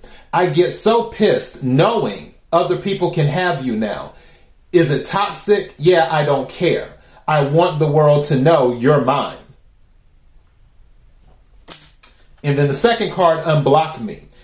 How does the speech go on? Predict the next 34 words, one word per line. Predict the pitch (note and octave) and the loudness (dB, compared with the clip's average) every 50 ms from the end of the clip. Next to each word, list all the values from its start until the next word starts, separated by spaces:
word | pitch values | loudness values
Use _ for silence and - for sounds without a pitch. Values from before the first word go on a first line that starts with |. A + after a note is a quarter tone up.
| - - | -8 -4
It | D#3+ D#3+ | -2 -2
says, | D#3 - - G#3 G3 D#3+ B2 A2 G#2+ - - | -2 2 2 2 2 2 0 -2 -4 -6 -4
"I | D#3+ D#3 D3+ | -2 -2 0
miss | D3 D3 E3 G3+ G3 - - - | 2 2 2 2 0 -2 -6 -6
you | C3+ G#2+ - - - | -6 -6 -6 -6 -4
and | C#3+ C3+ C3 | -2 -2 2
want | C#3 D#3+ E3 D3+ - - | 2 2 0 0 -4 -6
to | D3+ | -8
connect. | C#3+ - C3+ C3+ D#3 D#3 A#2 G#2 - - - - - _ _ _ _ - | -6 -4 -2 0 0 0 0 -2 -6 -14 -20 -20 -20 _ _ _ _ -8
Please | - F#3 F#3+ G#3+ A3 G#3+ G#3 G#3 D#3+ D3 - | 0 2 4 4 4 2 -2 -2 -4 -6 -6
unblock | - E3 E3 D#3 D3+ C3+ A2+ G#2 B2+ D3 D#3 D#3+ D#3 - - B2 | -2 0 0 2 2 -2 0 0 0 2 2 0 -4 -8 -8 -6
me, | A2 G#2 - - - | -6 -6 -6 -8 -10
literally | A2 A2+ C3 E3 F#3 F#3+ F#3 F#3 F#3 F#3 F3+ F3+ | -6 0 0 2 2 2 2 2 2 0 0 0
or | F3 F3+ F3+ E3+ E3 | 0 2 2 2 2
energetically, | E3 D3+ C#3+ C#3 C3 B2+ D3 D3 C3+ B2 - - A#2 - - - - - _ - - - | 0 -2 -2 -2 -2 0 0 0 0 -2 -6 -10 -12 -12 -12 -14 -18 -20 _ -20 -20 -18
so | - - E3+ D#3+ D3 | -8 0 2 2 2
we | C#3+ D3 F3+ G3 F#3+ | 2 -2 -2 -4 -2
can | - D#3+ C3 C3 | -4 -4 -4 -4
speak. | - - - - - G3 E3 C3 - - - | -6 -10 -12 -6 -4 -2 -2 -2 -6 -6 -2
I | D3 C#3 | -2 -2
have | C#3 D3 D#3 D3+ D3+ | 0 0 -2 -2 -2
a | D3 | 0
lot | C#3 C#3+ C#3 E3 E3 - - | 0 0 0 0 -2 -8 -10
to | C3+ A#2 | -12 -12
say." | - - - D3+ - - - - - _ _ _ _ _ _ _ _ _ _ _ _ _ _ _ _ _ _ _ _ _ _ _ _ _ _ _ _ _ _ _ _ _ _ _ _ _ _ _ _ _ _ _ _ _ _ _ _ _ _ _ _ _ _ _ _ _ _ _ _ _ _ _ | -10 -2 0 0 0 0 -6 -12 -20 _ _ _ _ _ _ _ _ _ _ _ _ _ _ _ _ _ _ _ _ _ _ _ _ _ _ _ _ _ _ _ _ _ _ _ _ _ _ _ _ _ _ _ _ _ _ _ _ _ _ _ _ _ _ _ _ _ _ _ _ _ _ _
So | - - D#3 D3+ D3+ | -4 0 2 2 2
we | D#3+ E3+ | 2 0
have | F3 E3+ D3+ C#3+ C3 B2 - C#3 | 0 2 2 0 0 -2 -4 0
Your | F3+ A3 A#3 A3+ G#3 | 0 2 0 0 0
Mind, | G3 F#3 F#3 F3+ F3+ F3 - - | 0 2 2 2 2 -2 -2 0
Unblock | D#3 D#3 D3+ D3 C#3+ C#3+ D#3+ E3+ E3 - D#3 D#3+ | 2 2 2 2 2 2 2 2 2 0 -4 -6
Me, | E3 D#3+ D#3+ - | -6 -6 -6 -2
and | C#3+ C#3+ C3 | 0 0 0
Obsessed. | B2 - - - - - - E3+ C#3 - - - - - - - - - | 0 -2 -6 -10 -10 -2 0 2 2 2 0 -8 -14 -16 -18 -18 -20 -20